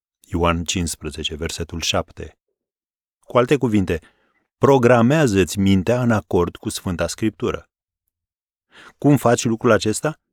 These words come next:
Întâi, conferă-i statutul de rezident permanent, nu doar de vizitator. "Cuvântul lui Hristos să locuiască din belșug în voi", citim în Coloseni trei, versetul șaisprezece.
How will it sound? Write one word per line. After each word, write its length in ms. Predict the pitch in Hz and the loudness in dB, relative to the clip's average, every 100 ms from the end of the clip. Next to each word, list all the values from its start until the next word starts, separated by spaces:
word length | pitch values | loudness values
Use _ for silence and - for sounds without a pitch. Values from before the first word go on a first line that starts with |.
| _ _ _ _ _ _ _ _ _ _ _ | _ _ _ _ _ _ _ _ _ _ _
Întâi, 540 | - 160 156 214 208 - _ _ _ _ - | 0 0 4 2 2 -6 _ _ _ _ 0
conferă-i 640 | 156 143 127 - 180 160 | 4 4 2 0 2 2
statutul 600 | 131 - 113 147 123 117 | 0 2 0 0 -2 0
de 140 | 104 107 | 4 6
rezident 600 | 113 98 101 98 107 - | 6 4 2 2 0 2
permanent, 800 | 98 90 87 90 101 87 78 | 0 0 -2 -2 -2 -2 -6
nu 200 | 85 90 | -8 -6
doar 240 | 92 87 85 | -2 0 0
de 140 | 82 | -2
vizitator. 800 | 85 85 85 87 87 87 71 - _ _ _ _ _ _ _ | -4 -4 -8 -4 -4 -4 -10 -12 _ _ _ _ _ _ _
"Cuvântul 480 | 120 104 107 127 117 | 0 4 6 4 4
lui 160 | 107 98 | 4 2
Hristos 500 | 101 90 - 110 - | 0 0 2 0 2
să 160 | 107 | 0
locuiască 760 | 101 101 - 98 107 107 - 104 | 4 4 2 0 2 0 0 -2
din 240 | 92 98 | 2 0
belșug 500 | 92 95 90 - 135 | 4 2 0 -6 -4
în 180 | 85 82 | -4 -4
voi", 260 | 73 80 78 | -4 -6 -6
citim 340 | - - 90 | -8 -4 -4
în 80 | 85 | -4
Coloseni 480 | 80 90 87 104 87 | -2 -2 -2 -4 -4
trei, 220 | 90 82 | -4 -4
versetul 440 | 76 76 85 85 | -6 -8 -10 -10
șaisprezece. 880 | 82 98 82 - 82 78 76 - 76 | -8 -6 -6 -6 -8 -8 -8 -10 -14